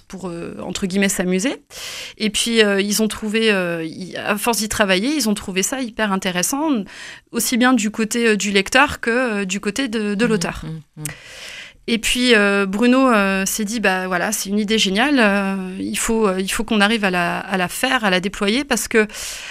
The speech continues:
Speaker 1: euh, aujourd'hui, enfin, à l'heure d'aujourd'hui, il y a eu la révolution dans la musique, il y a eu la révolution au cinéma, mais il n'y a eu aucune révolution au niveau du livre.
Speaker 2: Mhm.
Speaker 1: Il y a quelque chose à faire.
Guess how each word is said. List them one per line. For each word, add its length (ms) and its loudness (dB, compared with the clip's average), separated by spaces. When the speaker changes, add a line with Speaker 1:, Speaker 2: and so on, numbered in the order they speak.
Speaker 1:
euh, 280 0
aujourd'hui, 680 2
enfin, 260 2
à 20 6
l'heure 160 2
d'aujourd'hui, 440 0
il 60 0
y 40 0
a 20 4
eu 80 2
la 100 4
révolution 680 0
dans 260 2
la 220 2
musique, 460 0
il 40 2
y 20 4
a 20 4
eu 40 2
la 80 4
révolution 500 0
au 60 0
cinéma, 480 0
mais 100 0
il 20 2
n'y 80 6
a 20 6
eu 180 2
aucune 280 2
révolution 480 0
au 20 2
niveau 220 2
du 100 -4
livre. 300 -6
Speaker 2:
Mhm. 240 -12
Speaker 1:
Il 80 -2
y 60 6
a 40 8
quelque 140 -6
chose 160 -2
à 60 0
faire. 320 -12